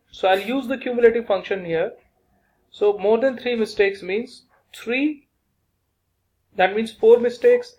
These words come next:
and five mistakes. So if I look into this particular function right here, that means this particular cell, point nine nine seven five is the probability of getting three or less mistakes.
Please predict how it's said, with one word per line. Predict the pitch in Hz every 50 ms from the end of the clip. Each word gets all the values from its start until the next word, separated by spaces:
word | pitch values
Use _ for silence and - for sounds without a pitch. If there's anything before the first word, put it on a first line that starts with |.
| -
and | 185 196 196 208 233 226 - _ _ _ _ _
five | - 208 196 185 175
mistakes. | 165 151 - - - - - - _ - - _ _ _ _ _ _ _ _ _ _ _ _ _ _
So | - - 214
if | 196 208
I | 226 226
look | 220 214 214 247 240 285
into | 294 302 302 311 277
this | 226 247 233 -
particular | - 226 214 - 208 196 208 196 196
function | - 185 180 180 - 190 175 151
right | 156 165 165 165
here, | - 147 143 135 120 123 - - _ _ _ _ -
that | 151 156 156
means | 160 165 160 170
this | 175 165
particular | - - 156 151 160 147 156 147 143
cell, | - - 170 156 135 123 - - _ _ -
point | 185 190 226 240 247 233
nine | 214 208 214 220 220
nine | 226 233 233 226
seven | - - 202 196 208 208 202 -
five | 214 208 214 214 208
is | 196 180 180
the | 208 196
probability | 202 185 180 170 165 - 196 202 202 208
of | 196 196 -
getting | 170 165 185 202 202 - -
three | - - 226 226 233 247
or | 226 220 202 185 160
less | 175 180 170 - -
mistakes. | 156 - - - - - - - - - -